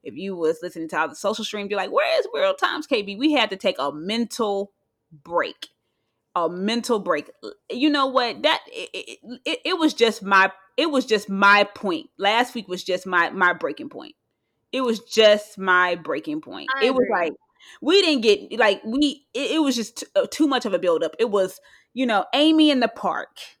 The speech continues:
Speaker 1: Amy in, in, in Central Park, who, who, who, uh, accused so instantly, so quickly, accused a educated Black man, first of all, who, who literally asked her just to put a,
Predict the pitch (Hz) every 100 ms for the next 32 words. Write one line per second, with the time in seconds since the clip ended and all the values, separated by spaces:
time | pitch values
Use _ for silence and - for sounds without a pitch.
0 | _ _ _ - 285 302 294 277 247 -
1 | 240 - 226 208 - 269 247 233 214 214
2 | 185 - 226 190 190 _ _ _ 240 226
3 | _ _ _ 214 233 247 220 202 - -
4 | 208 _ _ _ 226 220 - - 349 403
5 | 311 233 202 - _ 226 - 359 403 -
6 | 349 330 - 185 - 127 - _ - -
7 | 359 392 - 415 381 - 101 85 _ -
8 | - 214 - 285 285 - - - - 202
9 | - 269 330 330 294 294 262 247 226 220
10 | 214 208 208 262 196 156 185 160 165 151
11 | 123 139 190 214 196 180 - - - -
12 | 262 - 277 359 392 339 - 254 277 -
13 | 262 202 190 254 262 247 262 240 - 190